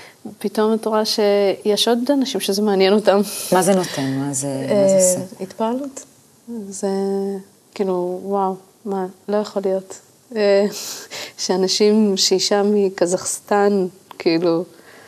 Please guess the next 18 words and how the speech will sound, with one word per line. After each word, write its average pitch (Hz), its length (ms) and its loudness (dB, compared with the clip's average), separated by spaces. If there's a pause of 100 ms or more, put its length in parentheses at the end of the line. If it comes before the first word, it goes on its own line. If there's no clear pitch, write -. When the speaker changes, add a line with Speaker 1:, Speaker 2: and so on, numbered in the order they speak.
(440)
Speaker 1:
עכשיו - 320 2
מדברת 202 300 2
איתך 202 340 -2
ב-, 175 440 4
ביאו 190 560 4
על 175 140 4
אותו 180 220 0
דבר 190 340 2
בדיוק, 185 680 2
וכאילו... 180 760 2 (800)
ואנחנו 180 760 0 (140)
<laughs> - 340 -4
Speaker 2:
למה 381 260 6
זה 302 80 6
מפליא 151 520 4
אותנו 127 380 -2
כל 117 220 -6
פעם 117 160 -8